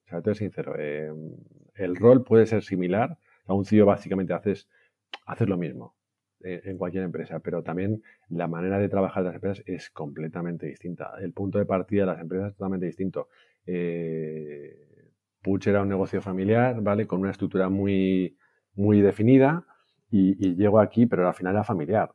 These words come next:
y, y toda la, o sea, toda la, la caja,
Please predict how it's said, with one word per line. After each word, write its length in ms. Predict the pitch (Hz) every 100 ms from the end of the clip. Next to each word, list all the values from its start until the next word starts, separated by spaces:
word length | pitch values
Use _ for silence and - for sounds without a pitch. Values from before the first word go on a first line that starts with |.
| -
y, 560 | 101 90 87 85 87 -
y 80 | 101
toda 200 | 87 95
la, 320 | 98 98 98 90
o 40 |
sea, 240 | - 82 - - - 95 -
toda 140 | 98
la, 300 | 101 101 95 98 107 101 - - _ _ -
la 240 | 101 92
caja, 760 | - 110 - 113 107 107 107